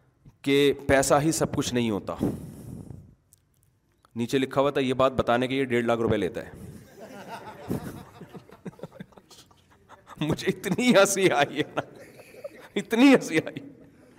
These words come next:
کہ میں نے اس کو شاباش دیا۔ میں نے کہا یار ایسا خاندانی کام کیا ہے نا۔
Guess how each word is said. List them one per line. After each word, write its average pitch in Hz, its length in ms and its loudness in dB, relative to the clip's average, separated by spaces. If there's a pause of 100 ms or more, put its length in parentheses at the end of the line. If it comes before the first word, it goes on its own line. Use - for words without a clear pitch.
(360)
کہ - 120 -8
میں 180 140 2
نے 214 60 6
اس 214 80 8
کو 220 120 6
شاباش 156 600 6
دیا۔ 143 100 4
میں 147 160 -2
نے 170 80 0
کہا 147 100 4
یار 151 220 8 (420)
ایسا 196 360 10
خاندانی 165 560 8
کام 170 260 8
کیا 151 220 4
ہے 160 100 6
نا۔ 175 100 4